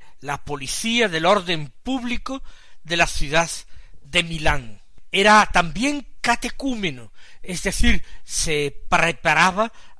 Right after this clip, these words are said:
a recibir el bautismo. Pero ante la muerte del obispo de Milán y la dificultad de los cristianos de Milán reunidos en la basílica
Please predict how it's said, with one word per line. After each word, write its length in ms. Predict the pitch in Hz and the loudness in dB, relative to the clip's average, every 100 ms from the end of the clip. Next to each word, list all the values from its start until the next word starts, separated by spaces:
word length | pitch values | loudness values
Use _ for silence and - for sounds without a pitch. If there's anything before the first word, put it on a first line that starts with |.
| - | -10
a 320 | 151 143 131 135 | -4 -2 -2 -4
recibir 600 | 165 - 139 156 165 - | -6 -6 -8 -8 -8 -8
el 160 | 160 143 | -4 -2
bautismo. 800 | 135 135 - - - - - - - | -4 -6 -10 -12 -10 -12 -14 -16 0
Pero 500 | 277 311 330 339 - - - - | 4 4 2 -4 -8 -12 -10 0
ante 600 | 190 180 147 180 170 - | 0 0 -6 -6 -4 -4
la 160 | 185 | -4
muerte 560 | 160 170 240 220 - 165 | -2 2 2 2 -2 -6
del 160 | 139 135 | -6 -6
obispo 560 | 165 180 - 156 143 - - | -6 -6 -8 -8 -8 -10 -10
de 160 | 156 151 | -6 -2
Milán 480 | 143 175 165 - - - - - - | 4 6 4 2 -8 -8 -12 -12 -10
y 120 | 208 | 2
la 100 | 214 | 4
dificultad 720 | 220 - 220 226 190 285 294 | 4 -2 -6 -6 -2 2 4
de 100 | 254 | 2
los 160 | 220 | 0
cristianos 1160 | - - 185 175 - - 226 269 247 127 - - - - | 0 0 2 2 2 0 2 4 4 -2 -8 -10 -14 -18
de 180 | 143 170 | -2 -2
Milán 420 | 180 170 196 214 | 0 4 6 6
reunidos 600 | 156 190 190 226 247 196 202 | 2 2 2 2 2 0 -2
en 80 | |
la 80 | 185 | -2
basílica 680 | 160 - 233 214 180 - | -2 -4 -4 -4 -6 -10